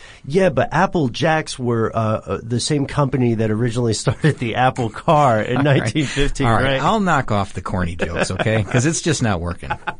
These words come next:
Speaker 2: It's really not.
Speaker 1: Uh,
Speaker 2: You're too kind laughing.
Speaker 1: <laughs>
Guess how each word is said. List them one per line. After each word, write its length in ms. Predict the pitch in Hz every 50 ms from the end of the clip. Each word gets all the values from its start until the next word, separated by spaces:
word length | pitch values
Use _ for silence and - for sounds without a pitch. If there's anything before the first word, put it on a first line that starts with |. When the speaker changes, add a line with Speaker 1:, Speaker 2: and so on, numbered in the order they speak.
| - -
Speaker 2:
It's 180 | 110 110 - -
really 180 | 131 113 92 85
not. 220 | 80 78 73 - - - - - - - - 165 170 - - - - - - 165 - - -
Speaker 1:
Uh, 300 | - 156 160 160 165 165
Speaker 2:
You're 100 | 160 165 -
too 120 | 165 151
kind 340 | - - 139 131 120 101 98
laughing. 400 | 95 92 92 87 - - - - - - - - -
Speaker 1:
<laughs> 80 | 196